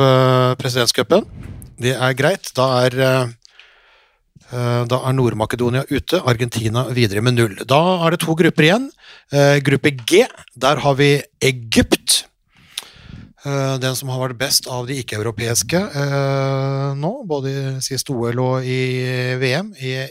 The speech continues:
E M så er jo Egypt sjanseløse. Eh, Kroatia, Marokko og U S A, ledet av tidligere norsk landslagssjef Robert Edin, som vi hadde gjest i den forrige podden. Og hans store drøm var jo at da U S A skulle ta sin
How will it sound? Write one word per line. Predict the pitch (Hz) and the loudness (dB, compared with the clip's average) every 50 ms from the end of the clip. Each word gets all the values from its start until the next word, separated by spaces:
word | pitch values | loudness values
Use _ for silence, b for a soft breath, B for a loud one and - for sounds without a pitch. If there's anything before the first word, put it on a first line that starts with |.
| - | -6
E | 135 123 117 | -4 -4 -2
M | 113 123 143 | -2 -4 -4
så | 143 - | -4 -2
er | 127 120 | -2 0
jo | 123 131 | 0 -2
Egypt | 117 123 123 - | -2 -2 -4 -2
sjanseløse. | - 135 113 - - 120 117 113 - 185 226 - _ B B B B B B B B B B B B B B - | -4 -4 -4 -6 -10 -10 -10 -10 -8 -10 -10 -12 _ B B B B B B B B B B B B B B -10
Eh, | - 143 139 139 139 131 | -8 -6 -4 -4 -4 -2
Kroatia, | - 165 151 131 123 - - - 175 214 247 - _ _ _ _ _ _ _ _ - - | 2 4 4 4 4 4 2 2 2 2 2 -2 _ _ _ _ _ _ _ _ -10 -6
Marokko | 123 127 131 139 147 147 143 131 - _ - - 220 214 - _ _ - | -4 2 4 4 6 4 4 0 -2 _ -4 -2 -2 -2 -2 _ _ -4
og | 160 165 190 233 - _ - 196 | 0 2 2 2 0 _ -4 -4
U | 180 190 226 - | -4 -4 -4 -4
S | - 208 208 196 - - - - | -4 -4 -2 2 0 0 2 2
A, | 226 269 285 226 - - - - | 2 0 0 0 -4 -10 -14 -12
ledet | 143 156 165 165 131 104 107 113 165 160 - | -10 -6 -4 -4 -4 -4 -6 -8 -10 -10 -10
av | 135 131 143 | -10 -12 -10
tidligere | - 143 135 110 110 131 | -8 -8 -8 -8 -8 -10
norsk | 123 127 127 - | -12 -12 -10 -4
landslagssjef | 120 110 - 131 113 - 147 160 - - _ _ _ - | -4 -2 -2 -2 0 2 0 0 0 -2 _ _ _ -2
Robert | 127 113 117 110 104 123 139 | 0 2 2 2 2 2 2
Edin, | 135 135 165 226 254 | 4 4 2 0 0
som | 208 151 135 | -2 -4 -2
vi | 139 | -2
hadde | 120 127 110 123 131 127 | -2 0 0 2 2 2
gjest | 123 117 113 - - - _ _ _ b b b b b b | 2 0 -2 -4 -10 -16 _ _ _ b b b b b b
i | - | 0
den | 135 139 | 2 4
forrige | 151 131 123 - - - _ _ _ - | 4 2 2 2 -4 -18 _ _ _ 0
podden. | - 143 139 170 240 311 _ B B B B B B B B | 2 2 2 2 -2 -4 _ B B B B B B B B
Og | 151 165 - | 6 6 6
hans | - - 147 160 190 196 - - - - | 6 4 4 4 4 2 2 0 0 0
store | - - - 185 143 139 160 156 | 0 0 2 4 4 4 4 6
drøm | 156 175 202 240 262 262 - _ _ _ _ - | 6 6 6 4 2 -2 -8 _ _ _ _ 0
var | 135 139 131 131 | 4 6 6 6
jo | 135 139 147 | 6 6 4
at | 160 | 4
da | - 147 139 139 139 151 147 - - | 4 2 4 4 4 2 0 -2 -4
U | 135 127 143 | 0 2 4
S | 151 131 - | 4 4 4
A | 147 185 | 2 2
skulle | 185 - - - 143 | 2 0 -2 -4 -4
ta | - - - 127 | -2 -2 -2 -2
sin | 123 - - 139 135 139 143 | 0 -2 -2 -2 -2 -4 -4